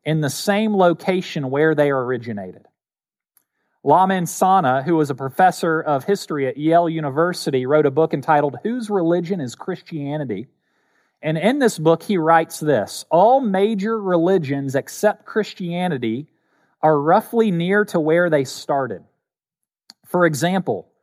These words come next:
ninety-six percent of all Muslims live in the Middle East, North Africa, or South Asia.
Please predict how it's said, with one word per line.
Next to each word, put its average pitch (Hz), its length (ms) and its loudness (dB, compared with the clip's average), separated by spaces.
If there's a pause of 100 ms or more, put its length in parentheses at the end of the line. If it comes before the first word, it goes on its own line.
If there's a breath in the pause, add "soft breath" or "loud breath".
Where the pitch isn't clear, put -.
(340)
ninety-six 214 920 0
percent 190 440 -2
of 160 100 0
all 165 140 4
Muslims 151 680 0
live 165 300 2
in 170 80 -2
the 139 80 -4
Middle 180 300 0
East, 185 360 -6
North 160 320 -2
Africa, 170 520 0
or 120 120 -6
South 147 360 -2
Asia. 123 380 -6